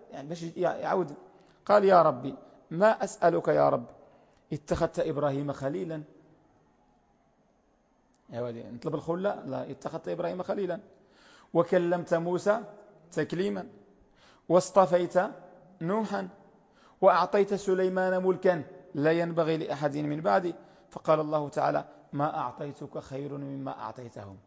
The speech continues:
أعطيتهم، يعني أنه بي-، بين له بأن ذاك الشيء اللي أعطاهم الله سبحانه وتعالى أعطاه للرسول صلى الله عليه وسلم، فاتخذ الله عز وجل محمدا صلى الله عليه وسلم خليله.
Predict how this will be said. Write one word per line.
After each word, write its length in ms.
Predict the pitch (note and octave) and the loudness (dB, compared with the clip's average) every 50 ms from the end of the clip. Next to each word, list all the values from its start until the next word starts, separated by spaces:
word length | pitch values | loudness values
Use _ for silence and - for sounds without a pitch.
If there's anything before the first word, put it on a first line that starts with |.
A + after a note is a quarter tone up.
| _ _ _ _ _ _ _ _ _ _ - - | _ _ _ _ _ _ _ _ _ _ -8 -6
أعطيتهم، 560 | B2 B2 - D#3+ D3+ C#3+ - C3 A2+ G#2 F#2 - - - - | -6 -4 -4 -6 -8 -6 -8 -10 -10 -10 -12 -16 -20 -14 -10
يعني 280 | C#3+ C3 C3 C#3 C3+ | -10 -8 -8 -8 -8
أنه 240 | C#3 C#3 C#3 C3+ C#3 | -8 -6 -6 -6 -6
بي-، 200 | C3+ D3 D3 - | -4 -6 -8 -8
بين 340 | D3 C#3 C#3 C#3 C#3+ D3+ E3+ | -8 -6 -6 -4 -4 -2 0
له 160 | G#3 F#3 C#3+ - - - - - - - - _ _ - | 0 0 0 -2 -10 -18 -20 -20 -20 -20 -20 _ _ -12
بأن 300 | C#3 D#3 - D#3+ D#3+ E3 D#3+ D#3 D3+ C#3+ C3+ D3+ D3 C#3+ C#3 C#3+ | -8 -6 -6 -4 -4 -6 -8 -8 -8 -8 -10 -10 -12 -12 -12 -8
ذاك 120 | D3 E3 D#3+ | -8 -8 -8
الشيء 160 | - - F3 | -8 -10 -8
اللي 100 | E3+ E3 | -6 -6
أعطاهم 300 | D3 C#3 D#3+ D3+ D3+ D#3 | -4 -2 -2 -2 -2 -2
الله 180 | D3+ D#3 D#3 | -4 -6 -6
سبحانه 300 | C#3 - - - D#3 D#3 | -6 -8 -12 -12 -10 -10
وتعالى 360 | D3+ C#3+ - E3+ F3+ F#3 - - - - - - _ - | -8 -6 -4 -4 -4 -4 -4 -8 -12 -20 -20 -20 _ -14
أعطاه 240 | - - - E3 D#3 | -10 -6 -4 -4 -4
للرسول 560 | D3+ D3+ C#3+ C#3+ C#3 D3 C#3+ - - E3+ D3+ | -4 -6 -8 -8 -8 -10 -10 -10 -12 -14 -14
صلى 220 | D3 E3+ D3+ C#3+ | -12 -12 -10 -8
الله 260 | D3 C#3 D3 D#3 D3 C#3+ | -8 -6 -4 -6 -4 -6
عليه 160 | C#3 C#3 C#3+ | -6 -8 -10
وسلم، 360 | B2 A#2 C#3 D#3 F3 F3 E3 - - - _ _ _ _ _ _ _ _ - _ _ _ | -12 -12 -12 -10 -10 -10 -10 -12 -18 -20 _ _ _ _ _ _ _ _ -20 _ _ _
فاتخذ 580 | - - E3 D#3+ - - F#3+ F3 D3+ E3+ E3+ E3+ | -8 -6 -6 -6 -6 -4 -4 -2 -2 -2 -2 -2
الله 380 | E3+ D#3+ E3 F3 F3 E3+ D#3+ | -2 0 0 0 2 2 0
عز 220 | C#3 D#3 - C3+ E3+ | -2 -4 -4 -4 -4
وجل 340 | F3 F3 E3 E3+ F3 F3 F3 | -4 -4 -4 -4 -4 -4 -4
محمدا 420 | F3 D#3+ D3+ F3 F3 F3 D#3+ F3 | -6 -6 -6 -4 -4 -4 -4 -4
صلى 120 | C#3+ E3+ | -4 -4
الله 100 | E3+ E3+ | -2 -2
عليه 100 | E3+ E3 | -2 -4
وسلم 180 | - G3 G3+ G3 | -2 -4 -4 -4
خليله. 800 | - - G3 G3 G#3+ G#3+ A#3+ A#3 A#3 A3+ G#3 F#3 F3+ F#3 F#3 | -2 2 4 4 4 4 0 0 2 4 4 6 6 4 4